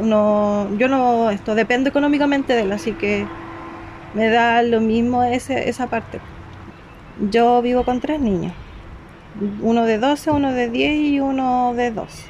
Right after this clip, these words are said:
la, la menor que es hija de él. Aparte de los cien días de investigación, ojalá que quede preso hartos años, porque no solamente es un peligro para mí, sino para cualquier otra persona, porque él es una persona violenta y él no va a cambiar esa actitud de él, él siempre va a ser así.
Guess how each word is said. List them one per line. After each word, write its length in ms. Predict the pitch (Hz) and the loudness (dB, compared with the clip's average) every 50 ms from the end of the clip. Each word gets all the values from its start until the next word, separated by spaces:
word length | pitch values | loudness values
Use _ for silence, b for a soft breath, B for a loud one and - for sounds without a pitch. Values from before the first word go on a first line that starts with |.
| - - - | -18 -10 -6
la, 100 | - 208 | -4 -2
la 240 | 202 196 - 214 214 | -2 -2 -2 -2 0
menor 340 | 208 208 208 214 233 240 - | 0 0 2 0 0 0 0
que 300 | - 262 262 254 254 254 | 0 0 0 0 0 -2
es 60 | 247 | -2
hija 280 | 254 233 - - 226 | -4 -4 -4 -2 -2
de 120 | 214 180 156 | -2 -2 -4
él. 80 | 180 - - - - - - - - - - - - - - - - - - - - - - - - - - - - - - | -6 -10 -14 -18 -20 -20 -20 -20 -20 -20 -18 -18 -18 -18 -20 -20 -20 -20 -20 -20 -20 -20 -20 -20 -20 -20 -20 -20 -20 -6 -2
Aparte 420 | - 214 208 240 240 233 - - 269 | 0 0 2 0 0 -2 -2 -2 0
de 80 | 277 | 0
los 160 | 285 294 294 - | 2 0 0 0
cien 200 | - 320 285 285 | 0 0 2 2
días 180 | 277 285 294 285 | 2 2 2 2
de 60 | 294 | 2
investigación, 680 | 294 285 285 277 - - 285 269 262 - - 285 294 | 4 4 2 2 0 0 0 0 0 0 0 2 2
ojalá 340 | 311 302 - - 285 285 285 | 2 2 2 2 2 2 2
que 140 | 277 285 269 | 2 0 0
quede 200 | - 285 285 277 | 2 2 2 2
preso 300 | - 285 330 - - 302 | 2 0 -2 0 2 2
hartos 340 | 277 277 277 - 311 302 311 | 2 2 2 0 0 2 2
años, 280 | 339 339 302 240 202 - - - - B B B B B B B B B B B - - - | 2 2 2 0 0 -4 -6 -12 -14 B B B B B B B B B B B -12 -4 -2
porque 960 | 220 220 220 - - - 220 220 214 214 214 214 214 208 208 196 190 - - | 0 0 0 -2 -2 0 2 4 4 4 4 4 4 4 4 2 2 0 0
no 280 | 202 220 226 240 247 269 | 2 2 4 4 2 2
solamente 500 | - 311 311 311 294 285 294 294 285 330 | 2 2 2 4 4 4 2 4 4 4
es 60 | 320 | 4
un 100 | 320 302 | 4 4
peligro 380 | - 302 294 311 311 311 302 - | 4 4 4 4 4 2 2 2
para 180 | 294 294 285 | 2 2 4
mí, 160 | 294 330 359 | 4 4 4
sino 320 | 392 - - 262 269 269 262 | 4 2 2 2 2 2 2
para 240 | 285 277 254 247 247 | 2 2 2 2 2
cualquier 380 | 226 208 202 - - 220 226 | 2 0 0 0 0 0 0
otra 180 | 226 233 254 254 | 2 0 0 0
persona, 480 | 269 285 269 - - 330 339 339 302 | 0 0 0 0 0 2 2 2 2
porque 280 | 262 247 240 240 - 247 | 0 0 -2 0 0 2
él 100 | 262 269 | 2 2
es 80 | 294 294 | 2 2
una 180 | 302 302 294 | 2 2 0
persona 380 | 285 285 277 - 320 311 320 320 | 0 -2 -2 -2 0 2 2 2
violenta 420 | 311 311 320 349 370 359 - 240 | 2 2 2 2 2 0 0 0
y 180 | 240 240 233 240 | 0 2 2 4
él 120 | 262 277 | 4 4
no 100 | 277 269 | 4 4
va 60 | 262 | 4
a 60 | 247 240 | 2 2
cambiar 360 | 226 208 214 214 294 311 381 | 2 2 2 2 2 2 0
esa 160 | 359 - 370 | 0 0 -2
actitud 420 | 359 - - 311 - - 226 196 | 0 2 0 0 2 2 2 2
de 100 | 160 143 | 2 0
él, 140 | 143 185 190 - | 0 -2 -4 -2
él 160 | - 202 208 | -2 -2 0
siempre 400 | - - 269 285 294 - - 320 | 0 0 2 2 0 0 2 2
va 80 | 320 311 | 2 2
a 40 | 302 | 2
ser 200 | - - 269 254 | 0 -2 -2 -2
así. 260 | 240 - - - | -2 -4 -6 -10